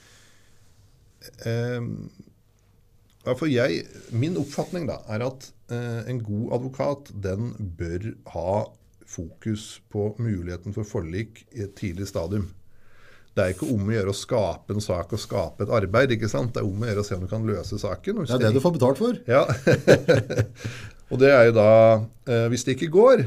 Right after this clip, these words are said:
Speaker 1: så må du bruke rettssystemet.
Speaker 2: Ja.
Speaker 1: Så jeg tenker at hvis du kommer med en tvistesak til meg, så er jo det,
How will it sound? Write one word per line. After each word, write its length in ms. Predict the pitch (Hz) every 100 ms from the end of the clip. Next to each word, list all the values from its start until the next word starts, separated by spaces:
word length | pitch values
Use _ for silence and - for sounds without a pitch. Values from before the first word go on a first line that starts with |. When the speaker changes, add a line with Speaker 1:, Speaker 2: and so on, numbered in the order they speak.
| -
Speaker 1:
så 160 | - 143
må 100 | 156
du 80 | 180
bruke 180 | 208 247
rettssystemet. 640 | - 110 - 90 85 - _ 90
Speaker 2:
Ja. 140 | 73 - _ - - - - - -
Speaker 1:
Så 80 | 135
jeg 60 |
tenker 240 | 143 104 110
at 120 | 135
hvis 160 | 131 127
du 60 | 147
kommer 320 | - 101 117
med 120 | 127 117
en 60 |
tvistesak 580 | 117 110 - 92 95 98
til 100 | - 143
meg, 160 | 190
så 200 | - 151 104
er 60 | 98
jo 80 |
det, 140 | 117